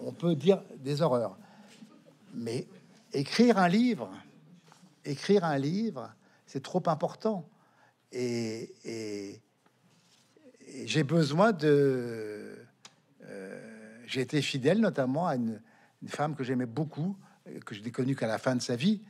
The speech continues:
mais j'aimais beaucoup, qui s'appelait Barbara. Et Barbara, euh, quand j'allais la voir avec mon fils Gabriel, dont elle s'était éprise, euh, avec, avec Gabriel,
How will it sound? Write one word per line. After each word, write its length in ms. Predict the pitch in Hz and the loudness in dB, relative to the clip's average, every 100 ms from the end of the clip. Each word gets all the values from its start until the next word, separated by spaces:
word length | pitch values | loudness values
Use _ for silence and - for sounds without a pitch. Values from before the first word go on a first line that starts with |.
| - _ | -20 _
mais 80 | - | -10
j'aimais 120 | 120 | -8
beaucoup, 200 | 117 123 | -8 -6
qui 40 | 151 | -4
s'appelait 200 | 123 120 | -2 -2
Barbara. 540 | 127 123 110 87 - - _ _ _ _ _ _ _ - - _ | -2 0 -2 -2 -6 -12 _ _ _ _ _ _ _ -20 -20 _
Et 100 | - | -18
Barbara, 800 | 117 123 113 107 110 135 175 175 | -8 -6 -4 -4 -4 0 0 0
euh, 220 | 135 120 113 - | -2 -6 -10 -12
quand 640 | - 55 53 52 50 52 - _ _ _ _ _ _ - 120 | -12 -10 -10 -12 -16 -20 -20 _ _ _ _ _ _ -20 -14
j'allais 260 | 113 113 | -6 -4
la 120 | 113 110 | -2 0
voir 160 | 139 | 2
avec 160 | 127 101 | 2 0
mon 180 | 110 95 | -6 -6
fils 260 | - 120 | -6 -6
Gabriel, 600 | 107 113 113 123 180 175 131 - - _ _ _ _ - | -2 -2 0 2 2 0 -6 -18 -20 _ _ _ _ -20
dont 180 | - 110 110 | -18 -14 -14
elle 100 | 101 | -14
s'était 920 | - 104 - 107 98 90 98 156 - _ _ _ - | -14 -14 -10 -10 -10 -12 -14 -18 -20 _ _ _ -18
éprise, 560 | 113 - 143 135 104 104 _ _ _ - | -14 -4 -2 -2 -6 -16 _ _ _ -16
euh, 300 | - 117 120 | -12 -8 -4
avec, 320 | 135 120 117 | -4 -6 -4
avec 180 | 117 120 | -4 -4
Gabriel, 640 | 117 110 113 139 196 202 | -6 -6 -2 0 0 -2